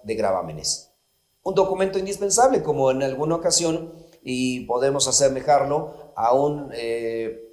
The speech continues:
a un certificado de antecedentes no penales.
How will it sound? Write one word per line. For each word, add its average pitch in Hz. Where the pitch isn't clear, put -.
a 127
un 156
certificado 135
de 123
antecedentes 120
no 131
penales. 190